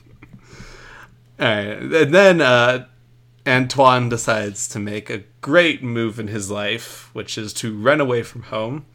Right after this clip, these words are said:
misspelling almost entirely a letter to his parents, which I found hilarious that <laughs> he couldn't even completely write the letter in any sort of way.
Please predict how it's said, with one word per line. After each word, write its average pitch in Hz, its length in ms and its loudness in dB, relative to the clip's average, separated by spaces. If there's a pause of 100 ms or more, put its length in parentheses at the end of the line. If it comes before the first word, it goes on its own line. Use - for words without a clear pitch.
(540)
misspelling 143 1040 4
almost 123 340 -2
entirely 113 760 0
a 110 100 -6
letter 110 520 -8
to 110 220 -10
his 101 160 -12
parents, 135 680 0
which 110 240 -12
I 104 80 -6
found 104 460 -8 (180)
hilarious 110 600 -6
that 110 260 -4 (500)
<laughs> - 460 -20
he 135 100 -4
couldn't 120 240 -4
even 104 360 -4
completely 107 500 -8
write 104 240 -8
the 107 100 -10
letter 104 400 -6
in 98 420 -14 (220)
any 98 260 -12
sort 110 240 -10
of 120 160 -4
way. 135 300 -2